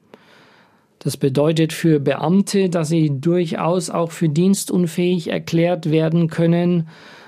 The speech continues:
wenn sie zu siebzig Prozent ihrer Tätigkeit nachgehen können.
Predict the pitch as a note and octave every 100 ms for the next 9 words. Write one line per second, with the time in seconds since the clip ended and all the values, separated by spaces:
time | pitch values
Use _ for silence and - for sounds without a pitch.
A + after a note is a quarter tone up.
0 | - - D3 D#3+ E3 D#3+ E3 E3 D3 -
1 | _ _ - E3 D3 G3 - - D#3+ -
2 | D#3 D3+ D3 C#3+ C#3 C#3 B2+ - C#3 C3+
3 | B2+ - B2 A#2 A2+ - - B2+ B2+ C3+
4 | A#2 G#2+